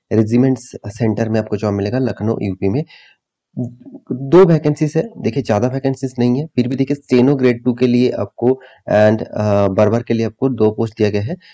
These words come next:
तो फ्रेशर्स और एक्सपीरियंस दोनों ही यहाँ पे अप्लाई कर सकते हैं। एज लिमिट होना चाहिए जनरल के लिए एटीन से ट्वेंटी फ़ाइव ईयर्स, ओबीसी के लिए एटीन से ट्वेंटी एट ईयर्स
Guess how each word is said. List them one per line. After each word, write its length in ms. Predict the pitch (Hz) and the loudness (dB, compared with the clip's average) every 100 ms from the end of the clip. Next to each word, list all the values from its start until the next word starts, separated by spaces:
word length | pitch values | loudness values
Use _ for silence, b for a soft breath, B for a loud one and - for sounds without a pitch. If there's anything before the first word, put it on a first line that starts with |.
| b - | b 0
तो 80 | 143 | 0
फ्रेशर्स 480 | 143 170 180 214 202 | 2 0 0 -2 0
और 60 | |
एक्सपीरियंस 380 | 185 - 160 160 | -2 -2 -2 0
दोनों 280 | 131 123 120 | 0 0 0
ही 120 | 143 | -2
यहाँ 120 | 139 | -4
पे 120 | 131 | -4
अप्लाई 260 | 139 - 131 | -6 -4 -6
कर 220 | - 95 | -4 -8
सकते 360 | 92 104 - 92 | -6 -10 -8 -10
हैं। 200 | 87 - _ _ _ - | -10 -12 _ _ _ 2
एज 140 | 151 156 | 2 4
लिमिट 360 | 170 190 190 | 2 4 2
होना 180 | 160 170 | 4 2
चाहिए 360 | 165 160 165 208 - | 2 0 0 -4 -6
जनरल 480 | 98 107 117 131 131 | -2 2 2 2 0
के 100 | 135 | 2
लिए 220 | 135 135 - | 2 2 0
एटीन 300 | 113 110 131 | -4 -2 -2
से 140 | 127 135 | -2 -2
ट्वेंटी 300 | - 101 110 | -2 -4 -4
फ़ाइव 280 | - 98 110 | -4 -4 -2
ईयर्स, 220 | 139 - _ _ - | -6 -8 _ _ -8
ओबीसी 320 | 104 120 117 | -4 -4 -4
के 80 | 127 | -2
लिए 160 | 123 120 | 0 0
एटीन 260 | 110 120 | 0 -2
से 140 | 120 120 | -2 -6
ट्वेंटी 520 | - 104 101 95 107 | -2 -2 0 -2 -2
एट 120 | 120 | 0
ईयर्स 240 | 147 147 | -2 -4